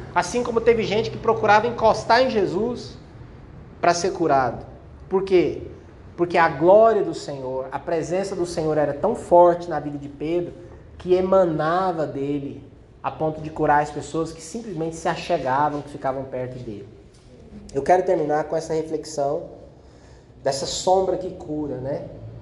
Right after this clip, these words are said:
É, se isso pôde, isso aqui traz pra mim muito, muito consolo, muito refrigério. Porque se Deus pôde fazer isso com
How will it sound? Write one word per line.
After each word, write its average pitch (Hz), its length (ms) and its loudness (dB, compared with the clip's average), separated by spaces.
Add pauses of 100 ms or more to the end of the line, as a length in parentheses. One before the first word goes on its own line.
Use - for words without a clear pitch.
(840)
É, 123 600 0 (480)
se - 200 -6
isso 247 200 -6
pôde, 208 300 2 (100)
isso 185 140 -6
aqui 214 160 -6
traz 214 320 2
pra 185 160 -4
mim 185 120 0
muito, 202 540 0
muito 208 640 -2 (180)
consolo, 165 480 0
muito 165 220 -6
refrigério. 143 560 -6 (960)
Porque 156 220 -4
se - 140 -8
Deus 190 260 6
pôde 190 240 -2
fazer 170 240 -4
isso 170 220 -8
com - 140 -10